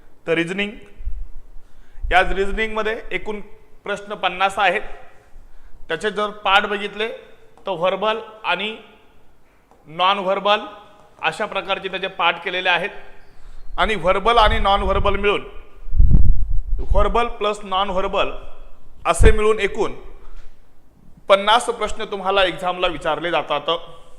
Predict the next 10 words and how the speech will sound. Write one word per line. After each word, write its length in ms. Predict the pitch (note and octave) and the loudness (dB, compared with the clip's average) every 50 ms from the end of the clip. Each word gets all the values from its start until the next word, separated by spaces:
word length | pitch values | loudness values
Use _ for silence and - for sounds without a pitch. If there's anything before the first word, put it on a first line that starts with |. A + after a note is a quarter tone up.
| - - - - - - - - - - - - - - - - - _ _ - - - - _ - - - - | -18 -20 -20 -20 -20 -20 -20 -18 -18 -18 -20 -18 -20 -20 -20 -20 -20 _ _ -20 -20 -20 -20 _ -20 -10 -2 0
मग 60 | G#3+ | 2
याच्या 320 | G#3 G#3 G#3 G3+ - B3+ | 4 4 4 4 2 2
अनुषंगाने 680 | A#3+ B3 A#3+ B3+ B3 - A#3 A3+ G#3+ A3 A3 F#3+ D#3 E3+ F#3+ - - - - - - - - - - - - - - | 2 2 0 -2 -4 -6 -4 -2 0 0 0 0 -2 -4 -6 -8 -8 -8 -8 -8 -8 -8 -8 -8 -8 -10 -10 -10 -4
की 100 | G3 F#3 | -2 0
येणाऱ्या 320 | F#3+ G3 G#3+ A3 A#3 A#3+ | 2 4 6 6 4 4
काळामधल्या 600 | A3 A3+ A3 G#3+ G#3+ G#3+ G#3+ G#3+ G3+ G#3+ G#3+ G#3+ G#3+ A3 - - - - - - - - - - - - D3+ | 2 2 2 4 4 2 0 0 2 2 2 2 0 -2 -8 -12 -16 -18 -18 -20 -20 -20 -20 -20 -18 -8 0
जी 80 | F3 G3+ | 2 2
आपली 240 | G3 G3 G#3 G3+ | 2 2 0 -4
परीक्षा 400 | G3 G3+ F#3+ F#3 F#3 F#3 - A3 | -4 -2 -2 -2 -2 -2 4 8
आहे 260 | G3+ F#3 F3 E3+ E3+ | 10 10 10 8 4